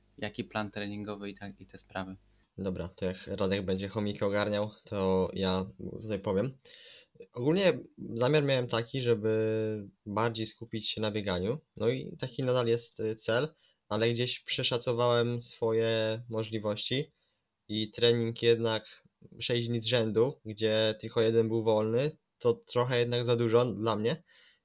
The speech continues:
Speaker 2: I nadal będę mniej więcej trenował pięć, sześć razy w tygodniu, ale trzy dni treningu i po tych trzech dniach, y, właśnie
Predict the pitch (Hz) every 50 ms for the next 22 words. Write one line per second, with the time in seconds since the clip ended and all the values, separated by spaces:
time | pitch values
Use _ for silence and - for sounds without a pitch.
0 | _ _ _ - 110 113 110 110 113 117 117 117 117 117 117 117 113 - - _
1 | - 139 175 175 156 143 127 123 123 120 117 117 117 117 120 117 113 117 117 -
2 | 113 120 120 117 113 110 110 - 120 113 - - 117 110 113 117 113 113 117 -
3 | - 113 107 104 98 104 123 175 233 - _ _ _ _ _ _ _ _ _ _
4 | _ _ _ - 110 113 117 120 123 123 123 123 123 120 113 107 - - - _
5 | _ - - - - 139 131 123 131 139 156 180 190 190 190 - _ _ _ _
6 | _ _ _ _ _ - - - 110 117 120 120 123 123 143 165 190 190 190 190
7 | _ _ _ _ _ _ _ _ - 117 113 117 117 113 117 117 117 - _ _
8 | - 120 117 - 127 - - _ - - - - 117 120 120 117 - - 117 117
9 | 117 120 - - - - 110 110 110 110 107 107 - 113 110